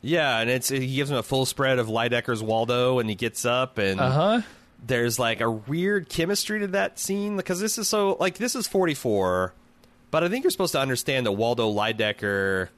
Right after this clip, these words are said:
Speaker 1: is, like, a Capote type that's not entirely s-, str-, straight. He might be,
Speaker 2: Hmm,
Speaker 1: like, I, I
Speaker 2: okay.
Speaker 1: mean, I, I,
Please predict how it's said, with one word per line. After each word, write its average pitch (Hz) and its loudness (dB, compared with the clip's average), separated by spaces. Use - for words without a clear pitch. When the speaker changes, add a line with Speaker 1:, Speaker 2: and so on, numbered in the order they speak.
Speaker 1:
is, 104 0
like, 107 -2
a 101 -6
Capote 160 -4
type 208 0
that's - -4
not 151 -2
entirely 127 0
s-, - -8
str-, - -10
straight. 87 -4
He 123 -6
might 135 -4
be, 127 -2
Speaker 2:
Hmm, 120 2
Speaker 1:
like, 123 0
I, 127 0
I 120 0
Speaker 2:
okay. 110 0
Speaker 1:
mean, 131 -2
I, 135 0
I, 135 -2